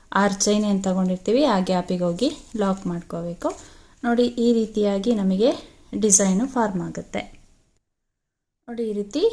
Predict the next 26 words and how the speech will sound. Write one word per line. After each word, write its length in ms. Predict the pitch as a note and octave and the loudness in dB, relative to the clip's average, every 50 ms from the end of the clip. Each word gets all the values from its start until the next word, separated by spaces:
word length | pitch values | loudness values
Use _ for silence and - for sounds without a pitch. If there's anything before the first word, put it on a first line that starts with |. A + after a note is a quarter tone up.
| - - A#3+ | 0 -2 -2
ಮೂರು 200 | A3+ A3 A3 G#3 G3+ F#3+ | 0 0 2 2 2 2
ಬೀಡ್ಸ್ಗಳನ್ನ 600 | G#3 G3+ F#3+ - - - G3+ F#3 F#3 F#3 F#3 G#3 A#3+ B3 | 2 2 4 2 0 0 0 0 0 0 0 0 0 0
ಇನ್ಸರ್ಟ್ 260 | G3+ - - F#3 F#3+ F#3+ | 0 0 -2 -2 -4 -4
ಮಾಡ್ಕೋಬೇಕು. 460 | F3 F3 - F3+ F3 F3+ F3 - C#4+ F#4 G#4+ - - - - - - - | -6 -6 -6 -8 -8 -8 -6 -6 -6 -6 -6 -8 -16 -20 -20 -12 -4 -2
ನೆಕ್ಸ್ಟ್ 240 | C4 C4 - - D4 D4+ C#4+ | -2 -2 0 2 6 6 6
ನಾವು 180 | C4+ B3 A#3+ B3 B3+ - G#3 | 8 6 6 6 4 4 2
ಇದು 100 | G3+ G#3+ G3+ - | 0 0 0 2
ಕರೆಕ್ಟಾಗಿ 560 | G#3 G3 G3+ G3+ G3+ - - C#4 C#4 C4 B3 G#3+ | 2 2 2 0 -2 -2 0 2 2 4 4 2
ಎಲ್ಲಿಗೆ 280 | G3+ G3+ G3+ G3 G3 - G3+ | 2 2 0 0 0 0 2
ಬರುತ್ತೆ 300 | F#3+ F#3+ F#3+ G3 - G#3 G#3 G3 | 2 2 2 0 0 0 2 2
ನೋಡ್ಕೊಂಡು 560 | G3 G3 G3 G3 G3 - G#3 G3+ G3+ G#3 C4 F4 G4+ - - - G#3+ | 2 2 0 0 -2 0 0 2 2 2 2 0 -2 -6 -8 -4 -2
ಅದೇ 180 | G3 F#3+ G3 G3+ G#3 G#3 G#3 | 0 0 2 2 0 0 0
ಪ್ಲೇಸಿಗೆ 460 | G3+ G3 G3 G3 - G3 G3 A3+ C4 E4+ - - - - | -2 -2 0 -2 -2 0 0 0 0 0 -2 -8 -6 -2
ಸಿಂಗಲ್ 320 | - B3 A#3 A3+ A3 G#3+ G#3 - | 0 2 2 2 2 0 -2 -2
ಕ್ರೋಶದಲ್ಲಿ 460 | G3 F#3+ F#3 - F#3 F#3 F#3 F#3+ G#3+ A#3 A#3+ | -4 -6 -6 -6 -6 -4 -4 -2 -2 0 -2
ಲಾಕ್ 180 | G3 F#3 - - F3 | -2 -4 -6 -8 -10
ಮಾಡ್ಕೋಬೇಕು. 440 | E3+ F3 - - F3 F3 F3 - F#3 F#3 | -10 -10 -8 -10 -10 -10 -8 -8 -6 -6
ನೋಡಿ, 160 | F#3 F3+ F3+ F#3 - G3+ | -6 -6 -6 -6 -6 -4
ಕರೆಕ್ಟಾಗಿ 520 | G3+ G#3 G#3 G#3 - - - B3 A#3 A#3 | -4 -4 -4 -6 -6 -4 -2 -2 0 0
ಅದು 100 | G3+ G3+ G3+ | -2 -2 -2
ಎಲ್ಲಿಗೆ 220 | G3 G3 G3 G3 G3 | -2 -2 -4 -4 -4
ಬರುತ್ತೆ 280 | G3 G3 G3 G3 - G3+ G3+ G#3 | -4 -4 -4 -4 -2 -2 0 0
ನೋಡ್ಕೊಂಡು 540 | G#3+ G#3+ G#3 - - F#3 F3 E3+ E3+ F#3+ B3+ E4+ - - - - - _ _ _ _ - - - _ _ _ - - - G#3 | -2 -4 -6 -6 -6 -6 -4 -4 -2 -4 -4 -4 -6 -12 -20 -20 -20 _ _ _ _ -20 -20 -20 _ _ _ -14 -8 -6 -4
ಅದೇ 160 | G3+ G#3+ A3 A3 A3 A3 | -2 0 0 -2 -2 -2
ಪ್ಲೇಸಿಗೆ 480 | G3+ G3 G3+ F#3+ - G3+ G3 A3 B3+ D#4 E4 - - - - - | -4 -4 -2 -2 -4 -2 0 2 2 0 0 -4 -10 -6 -4 -2
ಸಿಂಗಲ್ 320 | - G#3+ G#3 G3+ G3 F#3+ | 0 2 2 2 0 -2